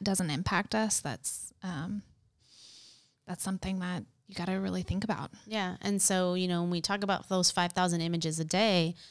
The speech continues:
Speaker 2: we're talking about the fact that we have devices at our fingertips. And so this is especially true for kids, but it also happens to adults because we can see those images of that thin ideal. So what's ex-, what's expected and what's communicated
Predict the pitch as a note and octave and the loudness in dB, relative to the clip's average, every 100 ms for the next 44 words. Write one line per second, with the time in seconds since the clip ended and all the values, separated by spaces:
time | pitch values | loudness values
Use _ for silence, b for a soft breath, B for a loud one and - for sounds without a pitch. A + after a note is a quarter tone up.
0 | B B - G#3 B3 C4+ D4 C4+ G#3 F3+ | B B -4 2 4 4 4 4 4 4
1 | F3+ E3+ - F#3 F#3+ F#3 F#3+ F3 F3 F#3+ | 2 0 -4 -2 2 2 2 -2 0 2
2 | G3 E3+ E3 D#3 D#3 - F3 E3+ D3 - | 2 0 0 0 0 0 2 2 2 0
3 | E3 D#3 D3 C#3+ - - E3+ - E3+ F3+ | -4 -4 -2 -4 -2 0 2 2 2 4
4 | A#3 G3 - - - - G3+ - F3+ - | 4 6 6 6 2 2 4 2 2 2
5 | F#3 - D#3+ - E3 C4 C4+ - b b | 0 0 0 2 2 0 -2 -6 b b
6 | b G#3 G3 A3+ B3 A3+ G3 F3+ F3 - | b 4 6 8 6 6 4 2 0 2
7 | F#3+ B3+ - - - F#3+ E3+ F3+ F3 F#3+ | 2 2 0 -4 -2 0 2 2 0 0
8 | E3 F#3 G3+ G3+ F3 F3+ F3 F3 E3+ D#3+ | 0 0 0 2 2 2 2 2 0 0
9 | - G3 G#3+ G3 F#3 E3 - F3 D#3+ D#3 | 0 0 2 2 2 2 0 0 2 0
10 | D3+ D3+ F3+ - E3 E3+ F3+ - F3+ - | 0 -2 0 0 0 2 0 0 0 0
11 | - - F3 F3+ D#3 - - A3+ A3 G3+ | 0 -4 -6 -4 -2 0 0 0 -2 -2
12 | F#3 E3+ D3+ - F#3 G3 G#3+ F#3 D#3+ D#3 | -2 -2 -2 -2 -2 -2 -2 -2 -2 -2
13 | D#3 D#3+ | -2 -6